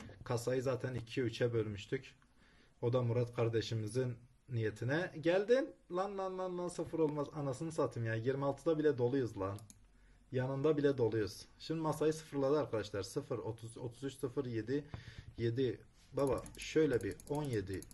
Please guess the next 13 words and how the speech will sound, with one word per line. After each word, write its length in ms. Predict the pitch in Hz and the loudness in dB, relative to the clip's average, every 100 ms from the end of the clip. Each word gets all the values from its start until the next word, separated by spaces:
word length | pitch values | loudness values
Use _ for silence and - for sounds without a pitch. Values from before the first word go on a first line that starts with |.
| - | -12
yirmi 580 | 117 104 104 127 147 147 | -8 -6 0 0 2 2
yedi. 420 | 143 135 135 135 - - - - - - - - - - - | 2 4 2 0 -8 -20 -20 -20 -20 -20 -20 -20 -20 -20 -4
Eğer 300 | 127 156 151 | 2 4 4
top 280 | - 160 - | 2 0 0
giderse 640 | 123 139 160 - 131 147 - - - - - - - | 4 6 4 2 0 -2 -6 -20 -20 -20 -20 -20 -2
on 240 | 151 160 139 | 2 4 8
dört 300 | 147 - 131 | 8 6 2
ve 220 | 151 143 - - | 2 0 -6 2
on 160 | 156 | 2
altı 300 | 151 123 147 | 4 0 0
bölgesine 500 | 131 110 110 113 139 | 2 2 4 2 0
gider 400 | 127 113 131 131 | -4 0 2 2
diye 260 | 117 127 139 | 2 0 0